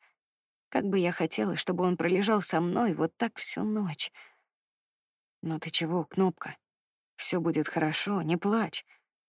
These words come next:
Он отстранился и пальцами приподнял мой подбородок.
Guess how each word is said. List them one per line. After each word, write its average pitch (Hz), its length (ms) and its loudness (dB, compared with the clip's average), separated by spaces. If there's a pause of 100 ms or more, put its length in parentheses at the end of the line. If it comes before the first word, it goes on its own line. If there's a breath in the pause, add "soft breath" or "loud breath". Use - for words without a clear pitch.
(520)
Он 214 180 6
отстранился 190 720 4
и 170 120 4
пальцами 185 480 2
приподнял 185 520 4
мой 185 140 4
подбородок. 190 720 0